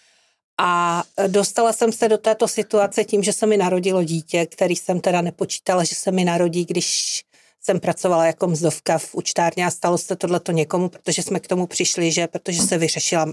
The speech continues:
řešila se mateřská, proč to dítě není, proč neexistuje,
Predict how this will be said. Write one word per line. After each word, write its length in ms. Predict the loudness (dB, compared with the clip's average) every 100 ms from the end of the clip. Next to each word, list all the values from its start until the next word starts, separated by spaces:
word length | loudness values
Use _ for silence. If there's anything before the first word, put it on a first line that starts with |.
| -4
řešila 340 | -2 0 0
se 140 | 0
mateřská, 560 | -2 0 -2 -2 -2 -2
proč 280 | -2 -6 -2
to 100 | -2
dítě 340 | -2 -4 -2
není, 260 | 0 -2 -4
proč 260 | -4 -4
neexistuje, 680 | -2 -4 -4 -4 -2 0 0